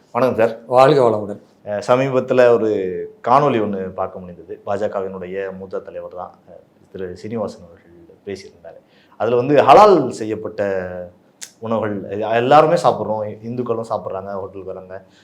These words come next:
Speaker 1: ஹலால் உணவுகளை நீங்க எப்படி கொடுக்கலாம் அப்படிங்கிற மாதிரி, செய்யப்பட்ட உணவு எப்படி கொடுக்கலான்னு கேட்குறாரு. இதுக்கு முன்னாடி, அஹ், திரு எச் ராஜா அவர்களும் கூட தர்கா விஷயத்துல கூட பேசியிருந்தார். இந்த மாதிரி இருக்கிறப்ப நீங்க பாஜகவிலேயே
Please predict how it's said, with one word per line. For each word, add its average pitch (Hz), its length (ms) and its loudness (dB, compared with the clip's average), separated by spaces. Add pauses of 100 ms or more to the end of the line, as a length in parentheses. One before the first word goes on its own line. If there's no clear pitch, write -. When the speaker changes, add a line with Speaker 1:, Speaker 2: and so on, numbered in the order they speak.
(140)
Speaker 1:
ஹலால் 151 260 8
உணவுகளை 117 360 0
நீங்க 98 180 -8
எப்படி 95 380 -8
கொடுக்கலாம் 95 380 -10
அப்படிங்கிற 92 340 -12
மாதிரி, 92 500 -12
செய்யப்பட்ட 101 420 -10
உணவு 101 200 -8
எப்படி 95 180 -12
கொடுக்கலான்னு 104 480 -12 (300)
கேட்குறாரு. 113 400 -6 (420)
இதுக்கு 143 240 -6
முன்னாடி, 156 280 8 (400)
அஹ், 113 140 0
திரு 117 160 2
எச் 120 180 6
ராஜா 156 240 10
அவர்களும் 127 400 4
கூட 139 280 4
தர்கா 120 300 4
விஷயத்துல 110 380 -2
கூட 110 160 -4 (600)
பேசியிருந்தார். 90 560 -6 (340)
இந்த 180 200 2
மாதிரி 208 320 6
இருக்கிறப்ப 147 400 6
நீங்க 160 240 4
பாஜகவிலேயே 156 800 8